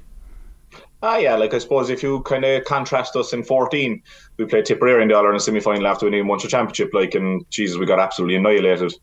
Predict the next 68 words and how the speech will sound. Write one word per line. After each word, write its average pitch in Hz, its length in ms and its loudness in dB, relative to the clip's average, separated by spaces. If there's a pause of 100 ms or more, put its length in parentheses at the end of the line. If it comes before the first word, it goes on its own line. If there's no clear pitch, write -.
Um, 90 640 0 (380)
I 117 80 0
suppose 147 260 2
losing 143 240 2
a 123 60 0
semi-final 127 500 0
is 104 80 -2
probably 104 220 -2
the 101 80 -2
worst 110 240 0
place 90 240 -4
to 90 80 -10
lose, 87 180 -4
though. 87 160 2
That's 90 160 -2
the 101 80 0
only 92 180 0
thing, 87 160 -4
like, 85 200 -2
you 87 80 -4
know, 87 280 -2
and 87 200 -4
we've 87 160 0
been 90 100 0
unfortunately 87 440 0
on - 20 0
the 87 80 2
receiving 87 360 -2
end 87 140 0
of 82 60 -4
a 85 40 -4
few 87 160 -4
beatings 85 360 -2
up 87 140 -2
there, 87 200 0 (400)
um, 87 720 0
'cause 90 160 -2
you 92 80 0
don't 90 180 2
get 92 160 0
to 87 240 2
obviously 95 300 0
play 95 160 0
that 90 160 0
day 92 160 2
out 90 220 0
in, 90 120 -2
in, 90 200 -6
in 85 100 -6
September 90 460 -2
at 85 80 -4
the - 60 -18
time, 95 260 0
like, 87 200 0
but 90 140 0 (480)
look, - 140 -4
they 139 80 2
were 131 100 4
a 127 60 2
great 131 220 2
team 123 200 0
and 104 100 0
still 110 220 0
are 104 140 6
obviously 95 320 -2
a 87 40 -2
great 95 220 0
team. 95 400 -2